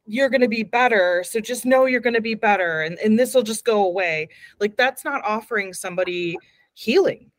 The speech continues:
It's, it's a Band-Aid. It's a, "Okay, well, it's gonna get better, so I'll just, like, ride this out without being present with it. And maybe I'll even numb it out with more spirituality. Like,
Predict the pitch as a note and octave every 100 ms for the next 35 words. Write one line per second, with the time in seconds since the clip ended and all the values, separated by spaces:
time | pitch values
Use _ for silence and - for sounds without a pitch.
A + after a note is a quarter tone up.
0 | - G3 - - G3+ G3 F#3+ E3+ F3 A3+
1 | E3+ A#2 A2+ _ _ F#3+ - G3 F3+ G#3+
2 | A#3+ A#3 A3 G3 G3 - G3+ F#3+ F#3+ F3+
3 | E3+ G3 - F#3 G3+ F#3+ E3 D#3 E3+ F3
4 | F3 F3+ - - F3 F3 F3+ E3+ E3+ -
5 | E3+ D#3 - D#3+ D#3+ G#3+ A#3+ A3+ C4+ B3+
6 | D#4 D#4+ C4 _ _ _ _ - - -
7 | G3 G3+ G3 G#3 A3+ G3+ F#3+ F#3 F3 E3
8 | D#3 D3 D3 E3+ A3+ C#3+ C#3 D3 - F3+
9 | E3+ - E3+ F3+ G3+ - - F3 - D#3+
10 | C#3 F#3+ C3+ C#3 - - _ D#3+ C#3+